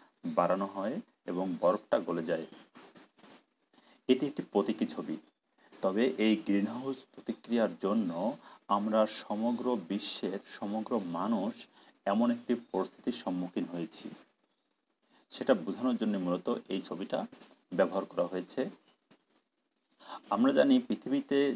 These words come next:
যে পানি রয়েছে, তার একটি বড় অংশ জমা হ-, জমা হয়ে আছে বিভিন্ন মেরু অঞ্চলে, উত্তর মেরু এবং দক্ষিণ মেরুতে,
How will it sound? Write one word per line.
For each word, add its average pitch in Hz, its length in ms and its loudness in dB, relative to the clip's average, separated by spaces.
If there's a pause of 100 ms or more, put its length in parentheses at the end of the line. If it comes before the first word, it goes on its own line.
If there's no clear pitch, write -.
যে 95 440 2 (2250)
পানি 113 260 6
রয়েছে, 95 640 -2 (300)
তার 104 160 6
একটি 107 240 0 (180)
বড় 101 240 8
অংশ 92 360 4 (760)
জমা 98 340 6
হ-, 110 360 -4
জমা 98 260 2
হয়ে 110 200 4
আছে 87 340 0
বিভিন্ন 110 380 -2
মেরু 90 360 2
অঞ্চলে, 87 380 0
উত্তর 90 300 -4
মেরু 98 180 0
এবং 107 200 0
দক্ষিণ 87 380 -4
মেরুতে, 85 360 -4